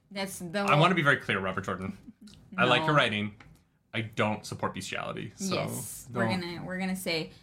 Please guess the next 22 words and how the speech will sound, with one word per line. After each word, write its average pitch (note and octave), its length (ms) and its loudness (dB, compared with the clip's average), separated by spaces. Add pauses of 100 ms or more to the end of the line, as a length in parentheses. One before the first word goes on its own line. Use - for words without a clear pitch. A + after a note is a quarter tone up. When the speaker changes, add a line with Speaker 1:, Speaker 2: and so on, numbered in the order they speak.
(200)
Speaker 2:
We're - 100 2
gonna - 100 4
say G3+ 100 8
Speaker 1:
no - 80 4
Speaker 2:
big B2+ 140 4
nope B2 340 4
to - 80 0
bestiality, G#2+ 520 2
but - 160 -2
Speaker 1:
to A3 40 -2
that E3+ 240 4
Speaker 2:
sure. F3+ 140 2
Speaker 1:
one. D#3 160 -4 (500)
Um, D4 140 8
but D#4+ 100 0
yeah, E4 240 8
we C4+ 80 0
find E4 220 2
out C#4+ 100 2
that C#4+ 180 -2
the C4+ 100 2
Shaido A#3+ 760 4